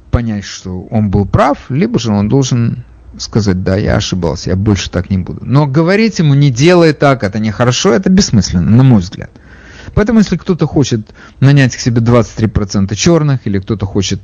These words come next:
дать, у него, он не может нанять просто потому, что их нет. Он тогда, значит,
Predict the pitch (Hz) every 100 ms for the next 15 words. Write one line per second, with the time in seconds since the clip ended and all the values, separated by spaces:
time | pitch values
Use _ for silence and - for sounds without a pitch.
0 | - 95 92 - - 95 87 101 107 104
1 | 120 127 151 160 123 135 139 127 127 -
2 | 107 95 101 - 110 - 143 139 - -
3 | - - - - - 101 98 92 87 90
4 | 87 - - - 92 95 92 92 110